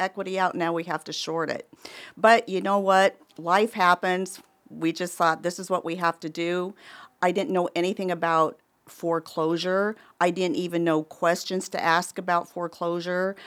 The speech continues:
I really knew nothing. So basically, our agent started the short sale with us. And, uh, you know, back then, the market had crashed. So there were so many homes on the market.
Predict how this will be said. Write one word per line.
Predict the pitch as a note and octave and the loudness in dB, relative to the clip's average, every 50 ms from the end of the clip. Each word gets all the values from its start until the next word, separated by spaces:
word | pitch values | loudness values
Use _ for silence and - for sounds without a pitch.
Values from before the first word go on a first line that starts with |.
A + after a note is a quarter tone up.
| - - - - - _ | -18 -18 -20 -20 -8 _
I | E3 E3+ | -2 -2
really | E3+ E3+ F#3 G#3+ G#3+ F#3+ E3+ | 0 0 -2 -2 0 0 2
knew | D#3+ D#3+ D#3+ | 4 4 2
nothing. | D#3+ D#3 D3+ C#3 C3+ - C3+ B2 B2 C#3+ E3+ - _ - - - - _ | 2 2 0 0 -2 -2 -8 -8 -8 -8 -10 -12 _ -20 -20 -20 -18 _
So | - - - A#3+ A3+ | -4 0 2 2 4
basically, | G#3 A#3 C4 D4+ E4 E4 - B3 A3+ - - G3 F#3+ F#3+ F#3+ F#3+ G3 - - | 4 4 4 4 2 0 -2 -6 -6 -4 -4 -2 -2 -2 -2 -4 -6 -4 -4
our | E3+ E3+ - | -4 -4 -2
agent | - F3+ G3 G3 G3+ G3+ G3 | -2 -4 -4 -4 -6 -10 -8
started | - - G3 F#3+ F#3+ F#3+ | -4 -4 -4 -2 -4 -6
the | F3+ F3+ | -8 -8
short | - - F3 E3+ E3 D#3+ | -10 -6 -4 -6 -6 -6
sale | - - F3+ E3+ D#3 D3+ D3+ | -8 -6 -4 -2 -2 -2 -2
with | D3 D3+ D3+ - | -4 -4 -4 -4
us. | D3 C#3+ D3 E3 - - - - - F3 - | -4 -4 -4 -4 -6 -8 -14 -14 -16 -14 -8
And, | - D#3 D#3 D#3 D#3 D#3 D#3 D#3+ D#3 | -6 -4 -2 0 0 0 0 0 0
uh, | D#3 D3+ D3+ D3 D3+ D3+ D3+ - | 0 0 0 0 0 -2 -4 -4
you | - E3 F3 | -8 -8 -6
know, | F3 F3 E3+ | -4 -4 -4
back | D#3+ F#3 F#3 G3+ G#3+ G#3 - | -2 0 0 0 0 -2 -6
then, | - F3+ F3+ F3 E3 D#3+ E3 F3 F3+ F#3 - | -4 -2 0 0 0 0 0 -2 -4 -8 -8
the | - E3 | -6 -4
market | E3+ E3+ F3 G#3 A3+ - F#3+ F3+ | -2 2 2 2 2 0 -6 -8
had | F3 F3 D3+ D#3 | -8 -10 -10 -10
crashed. | - - - E3 D#3 D3+ - - D3+ - - - _ - - - - - - - _ | -16 -10 -6 -4 -4 -4 -4 -6 -10 -14 -14 -16 _ -20 -20 -20 -20 -20 -20 -20 _
So | - - - G3+ F3+ E3+ F3 E3+ | -12 -4 0 2 4 4 4 2
there | E3+ F3+ F3+ E3+ | 0 0 -2 0
were | E3 D#3+ D#3+ | -2 -2 -4
so | D#3 - - - G#3 F#3+ G3 | -4 -4 -6 -2 0 0 2
many | G3+ G#3 G#3 G3+ | 2 0 0 -2
homes | G#3 G3 F#3+ F#3 F3+ F#3 F3+ F#3 | -2 -2 -2 -2 -2 -4 -2 -2
on | F3 E3 | -2 0
the | E3+ E3 | 0 -2
market. | D#3+ D#3 D3+ D#3 D#3+ D#3 - E3+ D#3 D#3+ E3 D#3+ - | -2 -2 -2 -2 -2 -2 -4 -6 -4 -4 -6 -8 -10